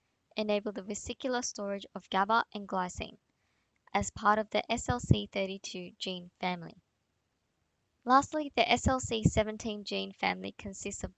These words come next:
glutamate transporters, abbreviated as V glu T. The S L C thirty-two and S L C seventeen gene families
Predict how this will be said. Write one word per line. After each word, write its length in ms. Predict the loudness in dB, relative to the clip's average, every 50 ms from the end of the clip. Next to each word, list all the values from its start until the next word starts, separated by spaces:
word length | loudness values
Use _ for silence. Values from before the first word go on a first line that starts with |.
| -2 2
glutamate 440 | 2 2 4 4 2 2 2 0
transporters, 800 | -6 -8 -6 -6 -8 -8 -10 -10 -10 -6 -4 -4 -4 -6 -6 -14 -20 _ _ _ _ _ _ _ _ _ _ -8
abbreviated 640 | -6 0 2 2 2 2 0 0 -2 -2 -2 -6 -8 -6
as 180 | -6 -6 -6 -6
V 300 | -6 -4 -4 -4 -4 -6 -10 _ -12
glu 220 | -8 -6 -6 -6 -6 _ _ -6
T. 260 | -4 -2 -2 -4 -4 -8 _ _ _ _ _ _ _ _ _ _ _ _ _ _ _ _ _ _ _ _ _ _ _ _ _ _ _ _ _ _ _ _ _ 8
The 160 | 10 10 10 10
S 220 | 8 8 10 10
L 100 | 6 6
C 220 | 6 4 2 0 2
thirty-two 640 | 6 8 8 8 6 4 0 -2 -2 0 0 0 0 0 0
and 120 | 0 0 0
S 200 | -2 -4 -2 -2
L 120 | -4 -4 -2
C 260 | 0 0 0 0 -2
seventeen 720 | -2 0 0 0 -2 -2 -8 -8 -8 -6 -6 -6 -6 -6 -6
gene 280 | -6 -4 -4 -6 -6
families 580 | -6 -4 -4 -4 -4 -4 -8 -10 -12 -12 -16